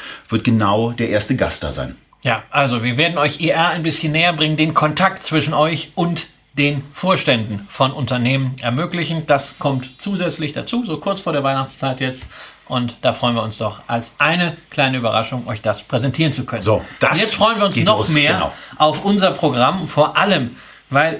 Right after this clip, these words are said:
Speaker 2: wenn ich das Alphabet
Speaker 1: <laughs>
Speaker 2: richtig im Kopf habe, kommt jetzt gleich meine Lieblingsaktie, oder? Nee, noch nicht. Ach, siehst du immer wieder das mit dem Alphabet.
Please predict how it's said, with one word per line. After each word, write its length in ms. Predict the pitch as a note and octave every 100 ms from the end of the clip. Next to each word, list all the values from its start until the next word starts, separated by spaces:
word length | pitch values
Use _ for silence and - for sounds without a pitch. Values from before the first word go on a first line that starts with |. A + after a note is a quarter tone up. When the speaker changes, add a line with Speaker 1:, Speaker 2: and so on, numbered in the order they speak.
| -
Speaker 2:
wenn 140 | E3+
ich 80 | F#3
das 200 | E3 D3+
Alphabet 640 | D#3 D3+ B2 D#3 A3+ - - - -
Speaker 1:
<laughs> 280 | - A2+ -
Speaker 2:
richtig 440 | C3+ - - E3
im 140 | D#3+ -
Kopf 260 | G#3 G#3
habe, 340 | C3 B2 D3 F#3 - - -
kommt 200 | - G3
jetzt 200 | F#3+ C#3+
gleich 260 | D#3+ D#3+ F3
meine 220 | F3 F#3+
Lieblingsaktie, 720 | F#3+ B2+ A#2 - F2 - -
oder? 320 | - F3 D3+ A3 - _ _ _ _
Nee, 300 | E3+ E3+ -
noch 180 | E3+ D#3+
nicht. 280 | D#3+ A2+ -
Ach, 160 | B2 -
siehst 240 | - F#3+
du 60 | A2+
immer 200 | D#3 C3+
wieder 180 | C3+ A#2+
das 180 | C3 C#3
mit 120 | C#3+
dem 120 | C3+
Alphabet. 500 | - - - -